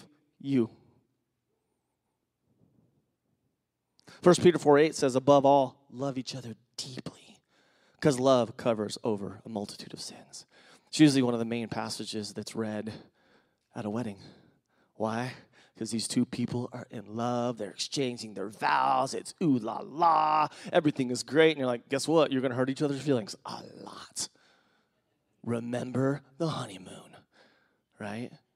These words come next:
And, and, and honestly, that first year or two of marriage, that's w-, so many people, they get so hard 'cause they're like, "But wait a minute, they're human. Wait a minute, they hurt me." Yes. Don't walk in unforgiveness with your spouse.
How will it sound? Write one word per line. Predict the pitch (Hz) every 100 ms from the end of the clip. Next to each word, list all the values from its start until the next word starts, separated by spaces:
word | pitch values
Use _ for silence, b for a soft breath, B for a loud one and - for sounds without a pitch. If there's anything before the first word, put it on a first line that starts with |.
| _ _ _ _ -
And, | 120 - 151
and, | 123
and | 147 160
honestly, | 160 190 202 202
that | 165 139
first | 185 180 170
year | 208
or |
two | 196 170
of | 147
marriage, | 165 214 165
that's | 160
w-, | - - -
so | - 196
many | 180
people, | - 202 196
they | 180
get | 170 156
so | 190
hard | - - - 202
'cause | 185
they're | 180 180
like, | 151 B 269 -
"But | 269
wait | 285 320 302
a |
minute, | 277 262 226 240
they're | 262
human. | - 311 330 339 339 294 214 143 b b b b
Wait | 247 320 320
a | 311
minute, | 277 262 277
they |
hurt | 247 311 349 277
me." | 196 -
Yes. | 277 302 311 277 - - - - _ _ _ _ _ _ _ _ -
Don't | 320 370
walk | 269 269 254
in | 294
unforgiveness | 269 269 247 220 302 285 240
with | 254
your | 247
spouse. | - 277 302 330 262 - -